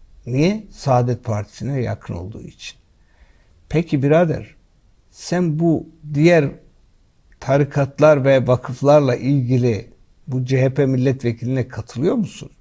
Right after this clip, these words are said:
Bu soruyu kendine sordun mu? Yani o tarikatların, o cemaatlerin hepsi C H P milletvekilinin de iddia ettiği gibi çocuk istismarcısı mı?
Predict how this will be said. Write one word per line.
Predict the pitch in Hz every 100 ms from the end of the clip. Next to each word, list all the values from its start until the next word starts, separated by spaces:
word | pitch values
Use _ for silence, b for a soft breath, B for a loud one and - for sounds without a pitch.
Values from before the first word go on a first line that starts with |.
| _ _ _ _ _ _ _
Bu | 139
soruyu | - 160 147
kendine | 143 139 139 139
sordun | - 135 139 208
mu? | 202 196 - _ _
Yani | 131 135
o | - 170
tarikatların, | 165 151 147 143 131 - 143 143 131 -
o | 139 147
cemaatlerin | 151 143 139 120 - 131 131
hepsi | 117 156 - - 110 - _ _ _ _ _ _
C | 143 143
H | 147
P | 175
milletvekilinin | 170 143 156 123 147 127 135 135 120 101 135 160 156 135
de | 123
iddia | 117 131 139 143 135
ettiği | 113 - 139 143
gibi | 123 110 104 - _ _ _ _ _
çocuk | - 143 139 196 175
istismarcısı | - - - 135 110 113 107 -
mı? | -